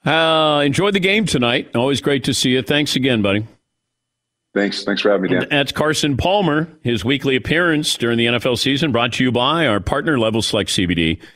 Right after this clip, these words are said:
Speaker 1: Looking for next level relief, visit level select C B D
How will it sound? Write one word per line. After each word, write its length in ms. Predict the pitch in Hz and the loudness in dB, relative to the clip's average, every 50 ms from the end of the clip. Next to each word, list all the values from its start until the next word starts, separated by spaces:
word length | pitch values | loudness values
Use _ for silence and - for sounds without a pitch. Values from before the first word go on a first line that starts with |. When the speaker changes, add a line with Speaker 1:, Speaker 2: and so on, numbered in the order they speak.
| _ _ _ _ _ _ _ - | _ _ _ _ _ _ _ -6
Speaker 1:
Looking 260 | - 90 80 92 85 | -6 -4 -2 -2 -4
for 120 | - - 87 | -2 -2 -2
next 400 | 90 107 107 - - - - - - | 0 0 -2 -2 -6 -10 -10 -8 -4
level 400 | 104 101 110 117 110 107 101 92 | -2 -2 0 0 0 -2 -2 -2
relief, 440 | 85 98 98 101 135 143 104 98 | -2 -2 0 0 0 0 0 -2
visit 320 | - - 104 87 101 87 - | -2 -2 -4 -2 -2 -4 -2
level 240 | 87 85 76 85 - | -2 -2 -2 -4 -6
select 300 | - - 82 71 - - | -4 -4 -4 -4 -4 -4
C 140 | - 80 | -4 -2
B 80 | 69 71 | -2 0
D 360 | 73 85 113 117 73 73 95 | 0 0 -2 -2 -2 -6 -10